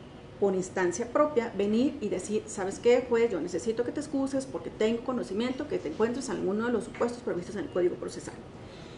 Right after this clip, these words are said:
Y entonces, en este supuesto, ya sea que el juez determine excusarse por iniciativa propia o que sea o a petición de una de las partes, lo que se hace es que se suspende todo lo actuado hasta ese momento, se remiten las actuaciones a la autoridad competente,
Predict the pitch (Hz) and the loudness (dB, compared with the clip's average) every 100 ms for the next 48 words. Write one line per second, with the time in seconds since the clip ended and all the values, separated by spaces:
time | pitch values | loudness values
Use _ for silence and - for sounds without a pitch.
0 | - - - - 277 302 311 320 311 294 | -16 -16 -16 -2 4 6 8 8 8 6
1 | 277 196 214 269 262 285 - 302 302 - | 4 2 2 0 0 0 2 2 2 0
2 | 196 208 - 208 196 175 170 208 214 - | 2 0 2 0 0 -2 2 2 2 -2
3 | - 185 180 190 247 269 247 240 220 220 | -4 -2 0 4 4 6 2 0 0 2
4 | 214 220 214 202 180 190 196 202 220 208 | 0 0 -2 -2 -2 -2 -2 0 0 0
5 | 190 - 185 185 202 196 - - 185 185 | -2 -4 -4 -4 -2 -2 -2 0 0 0
6 | 185 180 185 185 202 196 196 196 220 254 | -4 -4 -4 -4 -2 0 0 0 0 0
7 | 277 277 262 247 233 - 190 196 - 254 | 0 0 0 0 -4 -4 -6 -2 2 4
8 | 262 262 226 - 196 220 220 208 190 247 | 2 0 -2 -2 -4 -4 -4 -6 2 4
9 | 269 277 277 196 202 214 214 254 247 247 | 6 4 4 2 4 2 4 6 8 8
10 | 247 180 - - 202 240 254 294 311 294 | 4 -2 -6 -4 -2 0 4 6 6 2
11 | 330 - - - - - - 220 208 220 | -2 -4 -14 -14 -14 -6 0 2 2 4
12 | 277 330 285 254 220 220 - 208 202 254 | 6 6 4 2 0 -2 -2 -2 0 2
13 | 262 254 254 262 - 180 180 180 175 180 | 4 4 2 0 0 0 2 2 2 2
14 | - 240 233 240 320 320 320 330 | 0 0 0 4 6 6 6 0